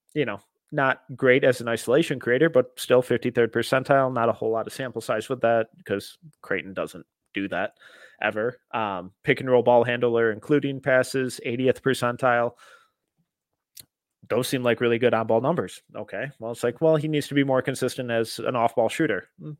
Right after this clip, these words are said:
okay, well, he ranked in the ninety-second percentile in spot-up scoring and ranked in the ninetieth percentile shooting off the catch. Those also seem like very good numbers. There's nothing that you can say about his defense because that dude is a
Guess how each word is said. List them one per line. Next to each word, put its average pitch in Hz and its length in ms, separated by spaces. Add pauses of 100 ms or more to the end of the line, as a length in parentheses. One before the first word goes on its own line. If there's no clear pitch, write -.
okay, 113 240
well, 131 160
he 123 140
ranked 117 220
in 120 100
the 110 80
ninety-second 123 580
percentile 123 560
in 110 60
spot-up 110 400
scoring 165 580 (500)
and 120 680 (140)
ranked 113 240
in 117 100
the 113 80
ninetieth 113 440
percentile 107 540
shooting 104 300
off 104 160
the - 60
catch. - 400 (1400)
Those 101 200
also 135 240
seem 90 200
like 95 160
very 90 200
good 95 120
numbers. 90 440 (1040)
There's 104 300
nothing 107 500
that 101 80
you 92 100
can 98 120
say 104 160
about 95 180
his 80 100
defense 92 440
because 87 260
that 104 160
dude 82 160
is 80 140
a 65 80